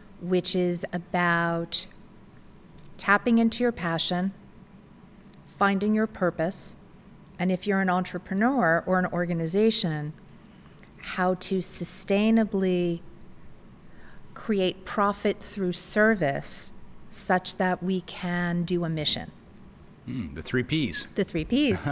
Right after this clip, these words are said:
Speaker 2: <laughs>
Speaker 1: exactly. And for us, the framework that we picked for this was Carl Jung's The Hero's Journey.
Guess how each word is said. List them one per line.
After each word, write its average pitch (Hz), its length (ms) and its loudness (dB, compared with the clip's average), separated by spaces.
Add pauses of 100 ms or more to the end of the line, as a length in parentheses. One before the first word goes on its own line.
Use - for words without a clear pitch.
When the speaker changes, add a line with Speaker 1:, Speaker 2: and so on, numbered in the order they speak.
(120)
Speaker 2:
<laughs> 151 160 -4
Speaker 1:
exactly. 175 680 -2 (640)
And 190 540 6 (140)
for 190 260 4
us, 262 220 4
the 214 100 2
framework 226 540 4
that - 120 -4
we 180 120 -2
picked - 360 -4
for 170 220 -2
this - 520 -4 (440)
was 180 600 4 (160)
Carl 196 400 2
Jung's 180 520 0
The 180 100 -2
Hero's 175 520 -2
Journey. 147 420 -4